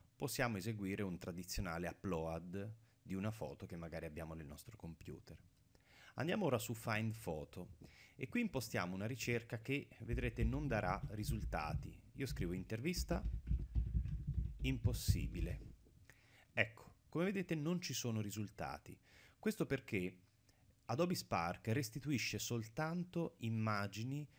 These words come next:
che sono coperte da un copyleft come Creative Commons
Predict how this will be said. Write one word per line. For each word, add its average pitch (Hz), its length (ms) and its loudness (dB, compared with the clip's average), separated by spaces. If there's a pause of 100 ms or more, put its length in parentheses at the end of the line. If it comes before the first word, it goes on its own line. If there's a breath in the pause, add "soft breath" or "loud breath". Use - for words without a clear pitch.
(260 loud breath)
che 165 400 0
sono 120 760 -2
coperte 113 840 0
da 113 200 0
un 127 520 -2
copyleft 113 960 -2
come 110 300 0
Creative 98 440 0
Commons 78 680 -6